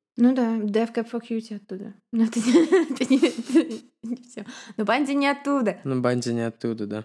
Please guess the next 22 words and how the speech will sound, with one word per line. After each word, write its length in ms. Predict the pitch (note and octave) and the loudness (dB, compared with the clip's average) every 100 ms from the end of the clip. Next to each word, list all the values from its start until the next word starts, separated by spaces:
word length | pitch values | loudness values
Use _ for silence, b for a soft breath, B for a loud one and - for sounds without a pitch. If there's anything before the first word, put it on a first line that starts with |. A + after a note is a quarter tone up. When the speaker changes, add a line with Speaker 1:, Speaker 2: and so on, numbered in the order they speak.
| - | -8
Speaker 1:
Банди 380 | F#3 G3+ A3+ A3+ | 0 0 2 0
из 100 | A3+ | -2
Филадельфии. 800 | A#3+ G#3+ G#3+ A3+ A3 G#3+ F3+ F3+ B B | 0 0 2 2 0 -2 -4 -4 B B
А 120 | - | -2
в 40 | A3+ | 0
Филадельфии, 720 | B3+ A#3+ A3+ B3+ D#4 D#4 B3 | 2 2 2 2 2 0 0
как 240 | A#3 A#3 | 0 -2
известно, 520 | B3 A3 A#3 A#3 G#3 - | 0 0 0 -2 -6 -6
что? 320 | - - C4+ | -8 0 2
Speaker 2:
Всегда 420 | D#4+ - C#3 C#3+ | 2 2 4 2
солнечно. 680 | D3 - C#3+ D#3+ E3 - F3+ | 4 2 2 2 0 2 2
Speaker 1:
Да, 300 | C4+ C#4+ D4 - C#4 | 4 4 4 0 -2
а 100 | B3+ | 0
в 40 | B3+ | 0
Филадельфии 580 | C4+ C4 C4 C4 C4 B3 | 0 2 2 0 0 -2
всегда 320 | B3 A3 A#3 | -2 -2 -2
солнечно 460 | A#3 A#3 A3+ A3+ G#3+ | 0 -2 -4 -2 -2
играет 320 | G#3 G#3 G#3 | 0 0 -2
кто? 360 | - C#4 F#4 - b b _ _ _ _ _ _ | -2 0 0 -4 b b _ _ _ _ _ _
Деннис. 680 | G3 G#3 C4 D4 C4 B3 G#3 - - b - | -2 2 4 4 4 4 0 -8 -20 b -6
А 120 | A3 | -2
Деннис — 420 | G3+ C#4 F#4 D#4+ | 2 2 2 -2